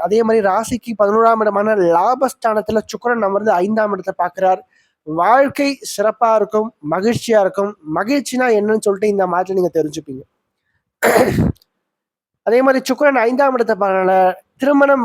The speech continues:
வயதுல இருக்கக்கூடிய மிதுன ராசியில பிறந்தவங்களுக்கு இந்த காலகட்டங்கள் நல்லதொரு திருமண வாழ்க்கைக்கான முயற்சிகள் எடுக்க வைக்கும். குறிப்பா காதல் சம்பந்தப்பட்ட விஷயங்கள் சிறப்பா இருக்கும். காதல் வாழ்க்கை நன்றாக இருக்கும். நிறைய பேருக்கு காதலான திருமணத்துல போய் முடியறதுக்கான சில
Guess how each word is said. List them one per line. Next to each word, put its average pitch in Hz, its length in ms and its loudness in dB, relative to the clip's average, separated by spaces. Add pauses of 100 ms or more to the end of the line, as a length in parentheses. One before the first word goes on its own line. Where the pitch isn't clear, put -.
வயதுல 214 260 0
இருக்கக்கூடிய 202 640 0 (240)
மிதுன 208 300 0
ராசியில 190 500 0
பிறந்தவங்களுக்கு 170 480 -2
இந்த 180 120 -4 (120)
காலகட்டங்கள் 190 680 -2 (120)
நல்லதொரு 220 420 2
திருமண 214 260 -2 (160)
வாழ்க்கைக்கான 185 520 -2 (100)
முயற்சிகள் 196 460 0
எடுக்க 170 260 -6
வைக்கும். 180 340 -4
குறிப்பா 202 260 -2 (180)
காதல் 240 380 2 (100)
சம்பந்தப்பட்ட 220 680 -2
விஷயங்கள் 208 460 -2
சிறப்பா 196 340 -2
இருக்கும். 202 260 -6 (680)
காதல் 294 540 4
வாழ்க்கை 214 320 0 (120)
நன்றாக 190 480 -2
இருக்கும். 196 260 -6 (100)
நிறைய 247 240 2 (140)
பேருக்கு 233 240 0 (140)
காதலான 226 440 0
திருமணத்துல 220 540 -2
போய் 208 120 2 (120)
முடியறதுக்கான 202 580 -2 (120)
சில 170 160 -2